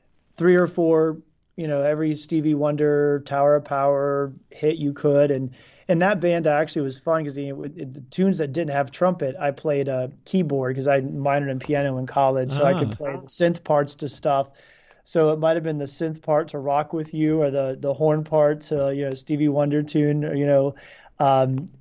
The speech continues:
Speaker 1: and then, uh, I'm a, you know, grew up listening to country music. So every once in a while we'd get a request to play a country song, and I'd have an acoustic guitar laid back there 'cause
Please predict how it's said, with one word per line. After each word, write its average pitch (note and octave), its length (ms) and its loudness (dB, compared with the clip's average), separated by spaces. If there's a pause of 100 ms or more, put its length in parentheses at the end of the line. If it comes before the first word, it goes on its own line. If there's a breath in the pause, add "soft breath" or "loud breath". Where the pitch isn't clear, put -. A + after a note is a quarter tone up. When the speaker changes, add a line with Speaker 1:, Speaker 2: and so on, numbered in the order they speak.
Speaker 1:
and D3 180 2
then, D3 400 0 (420 soft breath)
uh, C3+ 340 2 (100)
I'm C#3+ 160 0
a, C#3 80 -2 (120)
you D#3 120 -4
know, C3 260 -2 (440)
grew D3+ 220 4
up C#3+ 140 4
listening D3 340 -4
to C3 80 -8
country D3+ 340 -4
music. C3+ 420 -4
So C#3+ 120 -4
every C#3 160 -2
once C#3+ 260 -2
in D3+ 60 -6
a C#3 60 -2
while C3 260 2
we'd B2 200 -4
get C3+ 120 -2
a C3 80 -2
request B2+ 600 -2
to C3 160 -6
play C3 320 0
a B2+ 120 0
country C#3 480 -4
song, B2 400 -2
and B2 80 -4
I'd B2+ 140 0
have C3+ 180 0
an C3 60 -4
acoustic C#3+ 420 -6
guitar C3+ 380 0
laid C3 180 -2
back B2+ 300 -2
there B2+ 240 -2
'cause B2+ 260 -6